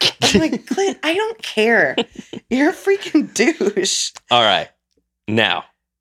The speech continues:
Speaker 2: to the, my favorite part of
Speaker 1: Oh,
Speaker 2: the episode.
Speaker 1: the speech?
Speaker 2: We have to,
Speaker 1: Oh my
Speaker 2: have
Speaker 1: God.
Speaker 2: to
Speaker 1: Okay.
Speaker 2: dedicate a little bit of time
Speaker 1: We do. Let me
Speaker 2: to
Speaker 1: find
Speaker 2: this
Speaker 1: it.
Speaker 2: speech.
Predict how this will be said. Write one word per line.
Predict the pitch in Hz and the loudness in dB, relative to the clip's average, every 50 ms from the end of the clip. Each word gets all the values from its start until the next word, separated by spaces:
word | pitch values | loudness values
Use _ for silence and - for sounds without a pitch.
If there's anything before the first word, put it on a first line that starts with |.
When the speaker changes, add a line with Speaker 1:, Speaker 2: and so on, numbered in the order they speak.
| _ _ _ _ _ _ _ _ _ _ _ _ _ - _ _ _ - | _ _ _ _ _ _ _ _ _ _ _ _ _ -20 _ _ _ 0
Speaker 2:
to | - 135 127 | 0 2 2
the, | 120 113 117 127 | 2 0 0 0
my | 123 120 117 | 2 2 2
favorite | - - - 143 135 127 117 127 123 - | 0 0 2 2 2 2 2 -2 -4 0
part | - 120 110 101 98 87 - _ _ | 2 2 4 4 2 0 -2 _ _
of | 104 104 | 0 0
Speaker 1:
Oh, | - | 2
Speaker 2:
the | 107 101 95 | 2 2 2
episode. | 90 87 - - - - 76 - | 2 0 0 -2 -2 -2 -2 -4
Speaker 1:
the | - 95 | -6 -6
speech? | - - - 98 151 - - - - - - | -6 -6 -6 -4 -4 -4 -6 -8 -14 -4 0
Speaker 2:
We | 117 123 120 | 0 0 0
have | - - - 139 127 113 101 - - - | 0 0 0 2 2 0 0 -4 -4 -2
to, | - 120 95 82 80 - _ _ _ - | 0 0 0 0 -4 -8 _ _ _ 0
Speaker 1:
Oh | 190 180 | 0 0
my | 165 165 | 0 0
Speaker 2:
have | 156 165 170 151 | 0 0 0 -2
Speaker 1:
God. | - - | -2 -4
Speaker 2:
to | - - 98 82 82 - _ _ - - - - - 185 | -2 -2 0 -2 -4 -8 _ _ -20 -20 -20 -6 -4 0
Speaker 1:
Okay. | 180 185 151 139 | 2 2 2 4
Speaker 2:
dedicate | 127 123 131 156 151 - 120 95 85 87 - - _ - | 4 4 2 2 2 2 0 0 0 0 -4 -8 _ -2
a | 113 | 0
little | 117 104 101 104 117 120 | 0 2 2 2 2 2
bit | 135 147 156 | 2 2 0
of | 180 - | 0 0
time | - - 202 87 80 160 | -2 0 0 0 0 -2
Speaker 1:
We | - 160 | 0 0
do. | 160 143 131 143 160 _ _ _ _ _ _ _ _ _ _ _ | 0 0 0 -2 -4 _ _ _ _ _ _ _ _ _ _ _
Let | - 160 | -4 -2
me | 156 | 2
Speaker 2:
to | 151 156 | 2 2
Speaker 1:
find | 143 123 135 | 4 4 2
Speaker 2:
this | 143 135 - | 2 2 2
Speaker 1:
it. | - | 0
Speaker 2:
speech. | - - 127 90 80 - - - - - - | 2 2 0 0 0 -2 -2 -2 -2 -2 -6